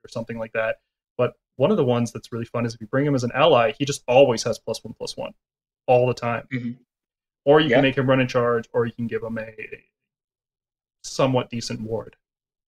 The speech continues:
Speaker 1: So
Speaker 2: Mm-hmm.
Speaker 1: he's
Speaker 2: Which it, which isn't bad, 'cause he's six wounds on a four up save. So six wounds, four up save, and five up if he's in combat range is, is pretty decent.
Speaker 1: Not nearly as good as he used to be.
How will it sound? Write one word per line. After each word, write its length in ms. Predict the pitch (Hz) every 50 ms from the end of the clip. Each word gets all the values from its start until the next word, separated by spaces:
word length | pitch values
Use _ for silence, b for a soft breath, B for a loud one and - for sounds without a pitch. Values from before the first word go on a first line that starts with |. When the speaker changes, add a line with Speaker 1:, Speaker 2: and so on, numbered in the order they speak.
| _ _ _ _ _ _ -
Speaker 1:
So 220 | 151 131 127 139
Speaker 2:
Mm-hmm. 80 | 120 131
Speaker 1:
he's 260 | 127 127 120 - -
Speaker 2:
Which 260 | 139 160 170 - - - 180
it, 200 | 185 190 - - -
which 140 | 160 165 202
isn't 220 | 196 196 233 170
bad, 240 | 151 165 160 127 120
'cause 100 | 151 131
he's 180 | 135 143 139 -
six 240 | - 170 - - -
wounds 220 | 143 151 151 135
on 100 | 135 123
a 60 | 120
four 240 | - - 139 131 120
up 80 | 107 -
save. 280 | - 131 113 110 104 -
So 140 | - 113 110
six 260 | - 156 147 - -
wounds, 220 | 165 156 151 147
four 180 | - 151 139 139
up 80 | 135 139
save, 300 | - 139 131 131 127 127
and 160 | 120 117 -
five 260 | - 120 120 120 117
up 140 | 123 120 - -
if 160 | 120 - -
he's 280 | 123 120 113 117 - _ -
in 140 | 120 113
combat 380 | 117 - 123 110 113 123 123 -
range 300 | 123 127 131 135 104 -
is, 240 | 110 110 110 - - -
is 120 | 113 -
pretty 200 | - - 143 127
decent. 340 | 107 110 113 - - - - _ _ _ _ _ _ _
Speaker 1:
Not 240 | 156 147 139 - 139
nearly 300 | 135 156 190 214 220 196
as 100 | 165 143
good 120 | - 165
as 80 | 160 135
he 60 | 139
used 200 | 131 143 185 -
to 60 | - 123
be. 220 | - 110 131 -